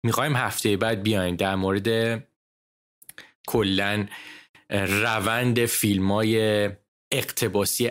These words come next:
ادبی حرف بزنیم، نسخه‌هایی که خیلی موفق بودن، نسخه‌هایی که شاید خیلی موفق نبودن، و از اون ورم،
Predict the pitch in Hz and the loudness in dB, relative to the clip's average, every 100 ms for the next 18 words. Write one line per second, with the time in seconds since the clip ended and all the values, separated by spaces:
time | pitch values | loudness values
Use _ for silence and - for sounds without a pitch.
0 | - 113 98 92 107 107 92 - 90 92 | -2 -2 0 0 0 0 -2 -2 -2 -2
1 | 87 87 87 - 92 95 - 104 95 101 | -2 -4 -6 -6 -2 -2 -2 0 0 0
2 | 98 - 113 117 110 104 - 104 98 98 | -2 -2 0 2 0 0 0 0 2 0
3 | 98 95 92 - 101 98 98 98 95 101 | 0 -2 -2 -2 -2 -2 0 -2 -2 -2
4 | 95 98 87 - 90 95 98 104 110 110 | -2 0 -2 -2 -2 0 0 0 -2 0
5 | 107 110 107 - - - - - - 101 | 0 -2 -4 -10 -20 -20 -20 -20 -6 -2
6 | 98 95 107 113 110 110 110 107 107 | 0 0 0 2 0 0 0 -2 -6